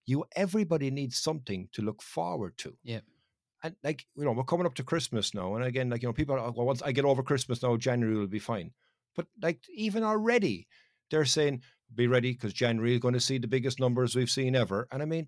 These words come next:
Speaker 1: that then is just putting more anxiety into the, to the general population.
Speaker 2: Yeah.
Speaker 1: And outside of that then is, wow, wh-, where, like, how can people learn and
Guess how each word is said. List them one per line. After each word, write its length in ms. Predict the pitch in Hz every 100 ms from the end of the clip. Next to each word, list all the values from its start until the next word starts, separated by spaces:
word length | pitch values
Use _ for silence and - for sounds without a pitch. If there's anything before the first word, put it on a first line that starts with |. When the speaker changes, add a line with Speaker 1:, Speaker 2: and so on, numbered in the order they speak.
| -
Speaker 1:
that 220 | 190 -
then 200 | 196 190
is 120 | 143
just 160 | 135 123
putting 320 | 143 127 127
more 220 | 151 185
anxiety 580 | 151 123 120 110 101 104
into 220 | 101 98
the, 160 | 95 101 _
to 120 | - 98 - -
the 80 |
general 340 | 87 110 92 90
population. 720 | 95 90 165 80 - - 117 - - 120
Speaker 2:
Yeah. 140 | 117
Speaker 1:
And 140 | 139 151
outside 440 | 180 - 196 196
of 60 | 135
that 200 | 120 123
then 160 | 190 160
is, 220 | 135 - _ _ _ _ _
wow, 380 | - 147 - -
wh-, 160 | 147 156
where, 500 | 131 170 185 139 127 -
like, 140 | 127
how 160 | - 190
can 240 | - 170
people 560 | - 202 - 101 95 127 - _ _ _ 107
learn 600 | 123 165 123 98 104 123 _ _ _ 113
and 200 | 113